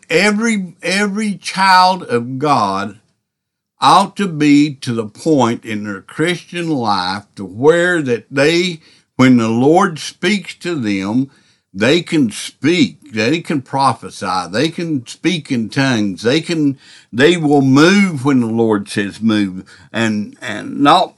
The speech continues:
sit around and wait on somebody else to do it. You know, we've got more people in, sitting around waiting on somebody else to give them a message or, or tell them something when, we know, we,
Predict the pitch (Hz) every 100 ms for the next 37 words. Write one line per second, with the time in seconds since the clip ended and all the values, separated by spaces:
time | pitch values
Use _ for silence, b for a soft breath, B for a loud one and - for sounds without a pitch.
0 | - - 185 175 139 170 185 165 123 147
1 | 180 175 180 147 156 180 151 156 151 139
2 | 170 170 - 113 110 98 95 135 165 160
3 | 175 160 170 131 143 165 170 - 170 151
4 | 143 127 113 - 160 131 139 143 165 156
5 | 147 156 139 143 139 131 - 156 180 175
6 | 180 175 151 143 143 - 120 147 135 135
7 | 165 175 139 143 143 139 151 151 127 110
8 | 113 B B B B 113 117 117 160 170
9 | 165 180 180 143 127 131 135 160 156 147
10 | 147 147 b b b - 147 160 156 151
11 | 156 160